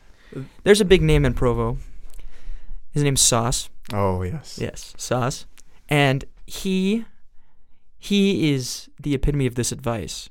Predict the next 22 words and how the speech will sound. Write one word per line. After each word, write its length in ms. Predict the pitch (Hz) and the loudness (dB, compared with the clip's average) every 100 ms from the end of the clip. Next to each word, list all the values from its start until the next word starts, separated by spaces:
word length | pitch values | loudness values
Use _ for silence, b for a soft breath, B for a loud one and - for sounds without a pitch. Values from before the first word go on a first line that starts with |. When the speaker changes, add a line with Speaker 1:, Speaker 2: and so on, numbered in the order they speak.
| - | -14
Speaker 1:
okay? 320 | - 117 123 - | -8 -6 -6 -4
Every 160 | 139 | -4
time 160 | 160 180 | -2 -2
you 80 | 160 | -2
a-, 180 | 139 - | -2 -2
anyone 300 | 151 160 147 | 2 4 4
asks 380 | 127 127 - - | 2 0 0 -2
him, 200 | 123 131 | -2 -2
like, 220 | 123 - | -4 -8
"What 200 | - 135 | -8 -6
should 120 | - | -4
I 100 | 131 | -4
do?" 380 | 123 127 120 - - | -4 -4 -6 -6 -10
He's 140 | 135 139 | -6 -4
like, 180 | 131 - _ _ - | -4 -8 _ _ -8
"Well, 100 | - | 2
if 80 | 156 | 4
you 60 | 147 | 6
haven't 220 | 165 170 | 4 4
been 100 | 160 | 4
there 140 | 156 | 4
before, 600 | 143 135 151 151 123 127 | 4 2 6 6 6 4